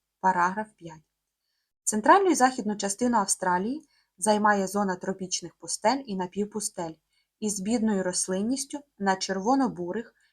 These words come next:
часто засолених ґрунтах, подекуди на сіроземах. Безкрайні простори Великої піщаної пустелі та Великої пустелі Вікторія вкриті заростями твердолистих вічнозелених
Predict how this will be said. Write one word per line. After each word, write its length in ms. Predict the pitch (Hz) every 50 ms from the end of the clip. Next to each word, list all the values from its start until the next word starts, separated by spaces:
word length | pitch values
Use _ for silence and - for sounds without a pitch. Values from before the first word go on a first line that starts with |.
| _ _ _ -
часто 440 | - 220 226 277 302 - - 269
засолених 680 | 208 196 196 196 - - 247 269 277 262 226 214 190 175
ґрунтах, 600 | 185 208 226 233 226 233 190 175 - - _ _ _ _ _ _ _ _ _ _
подекуди 680 | - 190 180 180 214 254 311 311 277 196 175 170 180 - -
на 260 | 196 196 196 190 202
сіроземах. 720 | 220 - - 220 202 196 190 - 175 175 175 175 - _ _ _ _ _ _ _ _ _ _ _ _ -
Безкрайні 580 | 196 214 208 - - 269 302 349 370 339 311
простори 480 | 311 - 240 233 - - 269 262 262 247
Великої 480 | 196 214 214 226 247 247 240 220 208
піщаної 560 | 202 208 196 196 - - 214 214 202 202 190 190
пустелі 640 | 190 196 190 - - - 262 302 311 240 196 - _ _ _ _ _ _ _ -
та 100 | 202 208
Великої 520 | 185 220 226 247 262 254 254 208 190 185
пустелі 520 | 185 - 196 196 - - 220 214 202 185 180
Вікторія 640 | 175 175 - - - 247 285 311 302 247 185 180 - _ _ _ _ _ _ _ _
вкриті 440 | _ - - 226 240 233 233 - 196
заростями 600 | 196 208 220 247 240 226 - - - 185 180 180
твердолистих 840 | - 190 180 196 196 185 196 214 220 240 247 233 233 - 180 175 -
вічнозелених 840 | 180 185 - - 190 185 180 - 185 175 180 180 190 226 254 277